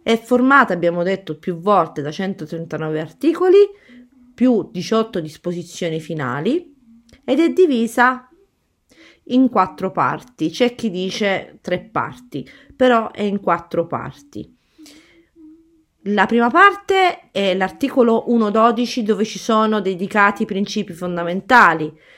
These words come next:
Tra questi principi, abbiamo detto più volte, che troviamo la democrazia, l'uguaglianza, il, abbiamo, troviamo l'invisibilità della Repubblica, il riconoscimento di diritti inviolabili e la tutela delle minoranze linguistiche.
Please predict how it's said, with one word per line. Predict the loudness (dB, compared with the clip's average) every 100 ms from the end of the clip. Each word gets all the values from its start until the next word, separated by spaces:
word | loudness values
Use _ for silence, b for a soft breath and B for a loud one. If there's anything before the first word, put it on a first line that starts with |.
| b
Tra | -8 -4
questi | -4 -4 -8
principi, | -8 -8 -6 -4 -2
abbiamo | -2 -2
detto | -2 -4 -8
più | -8 -4
volte, | 0 0 -2 -4 -4 -4 -6
che | -4
troviamo | -2 -2 -2 -2 -4
la |
democrazia, | -4 -4 -4 -6 -6 -6 0 2 2 0 B B B B -8
l'uguaglianza, | -4 -2 2 4 4 2 -4 -8 -8 -8
il, | -14 -20 -20 _ b b -14
abbiamo, | -6 -6 -4
troviamo | -4 0 2 2 2 -2 -4
l'invisibilità | -6 -4 -4 -4 -6 -8 -8 -6 -4 0 2
della | 2 0
Repubblica, | 0 0 0 0 -4 -4 -6 B B B
il | -6
riconoscimento | -4 -4 -4 -6 -6 -4 -2 -2 -2
di | -6 -8
diritti | -6 -4 -4 -6
inviolabili | -2 0 4 4 2 -2 -2 -2 -4
e | -4
la | -4 -2
tutela | -2 -2 -2 -2
delle | -2 -4 -4
minoranze | -4 -2 -2 -4 -4 -6
linguistiche. | -6 -6 -8 -12 -14 -10 -10 -12